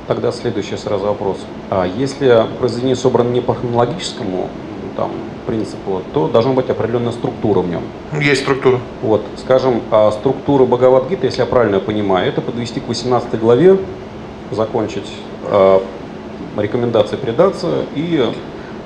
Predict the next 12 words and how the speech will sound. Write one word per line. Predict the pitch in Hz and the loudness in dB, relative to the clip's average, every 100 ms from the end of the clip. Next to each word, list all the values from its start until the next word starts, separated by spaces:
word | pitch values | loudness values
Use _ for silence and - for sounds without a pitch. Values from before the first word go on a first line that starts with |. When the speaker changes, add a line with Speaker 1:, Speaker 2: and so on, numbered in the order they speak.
| 110 | -2
Speaker 1:
подведением | 107 120 123 120 | 0 -2 0 2
итога | 117 127 110 104 98 | 2 4 4 4 4
словами | - 117 113 104 | 0 4 4 4
Санджая, | 113 113 113 160 147 | 0 0 4 4 4
что | - 110 104 | 0 -2 -2
в | - | 0
конечном | 123 135 127 | 4 4 4
Speaker 2:
Да. | |
Speaker 1:
итоге | 131 135 123 | 4 4 6
Арджуна | 120 135 123 | 6 4 4
будет | 117 - | 2 -2
победитель, | 104 123 160 - | -4 -4 -4 -6